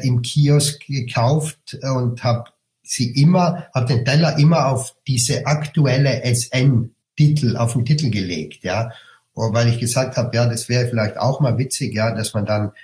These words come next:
einfach sagt, okay, was war damals, wo ich dieses Gericht gekocht hab, am, äh, vierten April, äh, zweitausendzwanzig.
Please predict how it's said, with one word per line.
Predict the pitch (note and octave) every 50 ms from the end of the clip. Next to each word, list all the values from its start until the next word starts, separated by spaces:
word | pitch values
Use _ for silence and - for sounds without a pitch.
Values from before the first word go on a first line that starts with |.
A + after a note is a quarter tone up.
| _ _ _ _ _ _ _ _ _ _ _
einfach | G2+ A2 A#2+ A#2 D3+ A#2 -
sagt, | - - - A#2 A2+ A#2 A#2 - -
okay, | - A#2+ A#2 A#2 - B2 A#2 G2+ F2+
was | G#2+ A#2+ D3 - - - - G#2
war | G#2+ A2+ B2+ B2+ - -
damals, | - F2+ G2+ A#2+ C3+ C3+ B2+ B2+ B2+ B2 A#2+ A#2+ B2 - - - - _ _ _ _ _ _
wo | A2+ A#2 A#2+
ich | A#2 A2+ A2+ -
dieses | - D3+ F3 E3 - D#3 - -
Gericht | - B2+ A#2+ B2+ C#3 - - - -
gekocht | A#2+ A2 - - C3+ C3+ - - - -
hab, | - A#2+ A#2 A#2 A#2 A#2 - _ - - - _ _ _
am, | A#2 A2+ B2 C3+ C#3 C#3 C3
äh, | - - B2+ A#2+ A#2 A#2 A#2
vierten | - - - - D3 D#3 E3 D#3 E3 E3 D3+ C3+
April, | A#2 A#2+ A#2+ - - - C#3+ C3+ C#3+ C#3+ C#3+ C#3 B2 B2 - _ _ _ _ _ _
äh, | - A#2+ A#2 A#2 A#2
zweitausendzwanzig. | A#2 - A2 G#2 A2+ A#2 A#2 A2 F#2+ G2+ G#2+ A2 - - A#2+ A2 G#2+ G#2 G#2+ - _ - - G#2 G2+ G2+ G2+ G2+ G2 - - - F#2+ F#2 F2+ E2 - - - - - - -